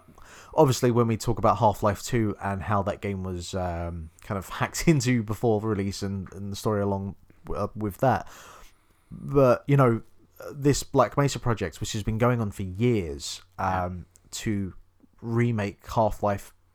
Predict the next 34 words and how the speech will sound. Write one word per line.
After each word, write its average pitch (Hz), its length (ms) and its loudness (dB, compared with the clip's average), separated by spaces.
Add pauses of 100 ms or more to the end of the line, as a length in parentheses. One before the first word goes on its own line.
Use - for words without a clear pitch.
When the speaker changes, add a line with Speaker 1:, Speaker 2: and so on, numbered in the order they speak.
(240)
Speaker 1:
basically 127 560 -2
in 104 380 -8
the, 101 120 -6
the 98 100 -6
vision 101 240 -4
of 95 80 -6
what - 140 -8
Half-Life 95 340 -4
two - 180 -4
looks - 220 -6
like 64 180 -12
now. 64 220 -14 (340)
Speaker 2:
Yeah. - 480 -8
Speaker 1:
Uh, 95 340 -2 (440)
that, 139 260 4
that's 151 380 4
in 131 100 -4
itself, 113 460 -2
like, 95 260 -6
absolutely 110 480 -2
incredible. 101 540 -6
Um, 98 240 -6 (360)
that's 202 220 4
something 127 160 0
I'd 127 160 6
really 123 180 4
like 117 120 4
to 101 40 -8
see 117 140 -4
Danny 107 200 -2
O'Dwyer 107 320 0
look 92 180 -6
at, 71 100 -6
actually. 82 420 -10